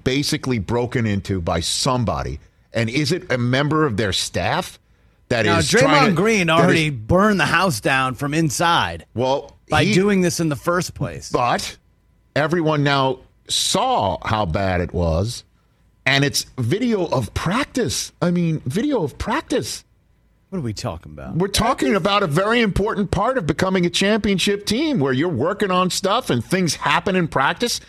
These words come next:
Speaker 1: and it should never get out, ever. And the question is, why did it get out? Does somebody want to clown Jordan Poole, or does somebody want to make sure Draymond Green is held more accountable than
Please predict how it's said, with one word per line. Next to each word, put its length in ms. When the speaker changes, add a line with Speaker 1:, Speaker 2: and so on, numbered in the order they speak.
Speaker 1:
and 160
it 60
should 200
never 380
get 180
out, 340
ever. 480
And 300
the 40
question 360
is, 100
why 320
did 180
it 160
get 200
out? 320
Does 140
somebody 320
want 200
to 60
clown 480
Jordan 320
Poole, 380
or 120
does 160
somebody 400
want 260
to 180
make 220
sure 320
Draymond 500
Green 220
is 160
held 200
more 200
accountable 500
than 280